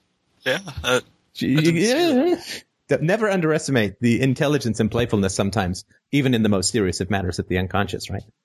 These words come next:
Speaker 1: <laughs> Oh my God, yeah. That's, that's amazing, yeah.
Speaker 2: He doesn't slow down, right? And, uh, as the turn grows closer,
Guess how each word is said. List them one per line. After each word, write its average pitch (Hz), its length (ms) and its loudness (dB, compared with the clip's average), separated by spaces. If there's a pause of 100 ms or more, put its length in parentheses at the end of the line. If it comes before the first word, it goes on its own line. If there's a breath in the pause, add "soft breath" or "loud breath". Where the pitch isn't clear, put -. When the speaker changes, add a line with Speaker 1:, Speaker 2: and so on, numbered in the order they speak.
(280)
Speaker 1:
<laughs> - 260 -4 (160)
Oh 135 40 -10
my 120 180 -10
God, 117 380 -4
yeah. 117 280 0 (300 loud breath)
That's, - 320 -4
that's - 220 -6
amazing, 110 420 -2
yeah. 107 200 -2 (1800 loud breath)
Speaker 2:
He 131 100 0
doesn't 147 260 0
slow 143 220 0
down, 113 460 0 (680)
right? 98 380 -2 (640)
And, 98 480 2
uh, 95 240 2
as 101 140 -2
the 104 60 4
turn 98 240 0
grows 90 180 0
closer, - 360 -4